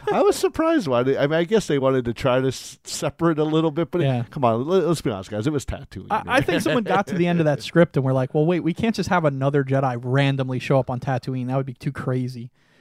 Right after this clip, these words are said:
Speaker 2: But it was a big question nonetheless. Nonetheless, where was Skywalker, right?
Speaker 1: Sure.
Speaker 2: On top of that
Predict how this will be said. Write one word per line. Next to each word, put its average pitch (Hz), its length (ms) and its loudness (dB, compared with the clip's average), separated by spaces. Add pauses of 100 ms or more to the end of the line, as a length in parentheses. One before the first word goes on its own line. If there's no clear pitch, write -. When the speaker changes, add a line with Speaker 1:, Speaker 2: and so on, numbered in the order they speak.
(140)
Speaker 2:
But 139 360 2
it 190 60 4
was 202 160 0
a 190 60 0
big 175 220 0
question 160 420 -2
nonetheless. 131 460 0 (460)
Nonetheless, 156 680 0
where 165 220 6
was 156 180 -2
Skywalker, 151 680 -2
right? 139 280 -4
Speaker 1:
Sure. 107 300 0
Speaker 2:
On 156 100 0
top 214 260 0
of 190 60 -2
that 240 260 0